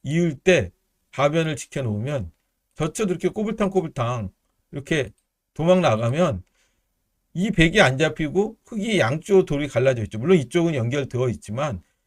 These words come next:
그렇게 가변도 이제 백이 차지하고 실리를 차지했기 때문에 이거는 백이 다섯 집 이상 좋고 승률도 팔십칠 프로까지 올라갑니다.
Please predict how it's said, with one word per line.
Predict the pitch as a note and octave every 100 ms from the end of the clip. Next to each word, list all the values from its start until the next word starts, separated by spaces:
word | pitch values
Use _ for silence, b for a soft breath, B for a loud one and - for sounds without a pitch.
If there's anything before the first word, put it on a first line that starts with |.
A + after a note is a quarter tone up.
| _
그렇게 | D3 E3 - - _
가변도 | - C#3+ F#3 E3+ C3+
이제 | B2+ A2
백이 | A#2+ A#2
차지하고 | A2+ E3 C3 A2
실리를 | F#3 E3+ D3
차지했기 | - E3+ C#3+ -
때문에 | - G#2+ G#2+ D#3 A2 b b _
이거는 | C3+ C#3+ F#3 G3 F#3+
백이 | C3+ C#3
다섯 | - B2 D#3
집 | D#3 A2
이상 | B2 D#3 B2
좋고 | G2 - F#3 F#3+ B B
승률도 | - A3+ G3+ F#3
팔십칠 | - A3+ G#3+ - C#4 A3
프로까지 | C4+ - D#3 A2+
올라갑니다. | F#2 F2 F2